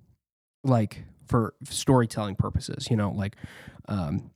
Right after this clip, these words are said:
it makes a ton of sense that in the Clone Wars, they introduce a Padawan for Anakin because now Anakin and somebody else can go on these things. And you can have an episode that's all about Anakin, but you can kind of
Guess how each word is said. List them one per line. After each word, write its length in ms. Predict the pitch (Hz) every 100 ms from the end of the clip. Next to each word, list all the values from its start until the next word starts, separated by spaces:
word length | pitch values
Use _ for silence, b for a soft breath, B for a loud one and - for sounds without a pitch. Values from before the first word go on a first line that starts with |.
| _ 117
it 40 |
makes 180 | 107 -
a 40 |
ton 140 | - -
of 80 |
sense 300 | - 180 170
that 160 | - -
in 80 | -
the 80 | -
Clone 340 | 110 110 107
Wars, 300 | 101 104 -
they 100 | -
introduce 560 | 76 117 104 98 98 -
a 100 | 104
Padawan 580 | 101 104 104 101 95 -
for 360 | 104 95 95 143
Anakin 500 | 156 143 117 117 123
because 300 | - 113 113
now 220 | 110 85
Anakin 460 | - 127 120 123
and 120 | 117 117
somebody 360 | 120 117 113
else 320 | 110 120 123
can 300 | - 127 107
go 240 | 107 104 107
on 120 | 110
these 220 | 110 117 -
things. 320 | 170 127 123
And 140 | 123
you 80 | 127
can 100 | 131
have 160 | 127 120
an 100 | -
episode 500 | 127 135 - 113 113
that's 140 | 107 -
all 160 | 123
about 240 | 123 110 -
Anakin, 540 | 127 127 - 104 117 B B B B -
but 120 | 120
you 80 | 123
can 160 | 131
kind 300 | 120 117 110
of 180 | 104 110